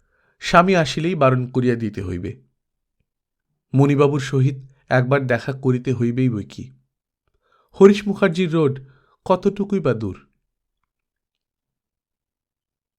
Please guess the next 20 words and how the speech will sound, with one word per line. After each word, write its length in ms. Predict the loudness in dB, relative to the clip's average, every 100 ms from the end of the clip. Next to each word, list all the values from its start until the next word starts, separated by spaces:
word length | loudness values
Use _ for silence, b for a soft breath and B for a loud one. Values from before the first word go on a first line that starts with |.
| _ _ _ _
সন্ধ্যা 460 | -6 -4 -2 0 0
হইতে 260 | 0 -2
না 140 | -2 2
হইতেই 460 | 2 0 -6 -10 b b b -4
উষা 260 | -2 0
দেবী 240 | 0 0 2
বাহির 340 | 0 0 0
হইয়া 220 | 0 -2
পড়িলেন। 600 | -2 -4 -2 -4 -6 -10 -18 _ _ _ _ _ _ _ _ _ _ _ _ _ _ _ _ _ 2
বাড়িটা 340 | 4 4 2
খুঁজিয়া 460 | -2 -2 -2 2 4
লইতে 280 | 2 0 -2
বিশেষ 460 | 0 -2 -4 -6
বেগ 280 | 0 0 0
পাইতে 340 | -2 -2 -2 -2
হইল 280 | -2 -2
না, 340 | -6 -10 -14 _ _ _ _ _ _ _ _ _ _ _ _ _ _
কিন্তু 220 | 0 2
ভিতরে 400 | 2 2 2 2
গিয়া 180 | 2 0